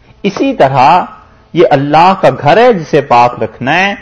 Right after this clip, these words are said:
اور انسان کا دل جہاں سب جذبات، کیفیات، احساسات، اللہ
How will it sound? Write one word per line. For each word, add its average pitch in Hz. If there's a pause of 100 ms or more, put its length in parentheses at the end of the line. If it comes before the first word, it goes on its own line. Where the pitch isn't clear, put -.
(440)
اور 147
انسان 143
کا 123 (160)
دل 170 (920)
جہاں 156 (140)
سب 254 (120)
جذبات، 135
کیفیات، 120
احساسات، 120
اللہ 123